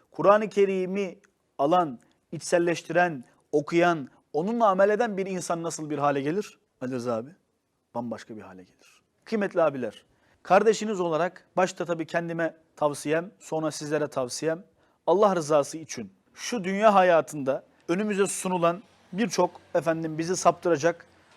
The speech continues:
hareket, eylem söz konusuyken şöylesi bu geceden itibaren gerçekten Allah'la aramızı düzeltecek eylemlerde bulunacak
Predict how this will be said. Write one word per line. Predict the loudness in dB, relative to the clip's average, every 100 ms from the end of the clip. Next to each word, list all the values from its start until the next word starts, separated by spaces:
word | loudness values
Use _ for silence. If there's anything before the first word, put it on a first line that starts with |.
| _
hareket, | 2 4 6 4 2 -4 0
eylem | 2 2 -2
söz | -6 -6
konusuyken | -6 -6 -6 -4 -4 -4 -4 -8 _ _ -4
şöylesi | 6 8 8 4 -4
bu | 2
geceden | 4 6 4 2
itibaren | 2 0 4 6 6 4 -2 2
gerçekten | 4 6 2 -2 -8 -2
Allah'la | 0 4 4 4 0 2
aramızı | 4 2 2 -2 -4
düzeltecek | 0 4 4 2 -4 -4 -2
eylemlerde | -2 0 0 0 0 0 -2 -2 _ -20
bulunacak | -14 -8 -6 -4 -2 2 2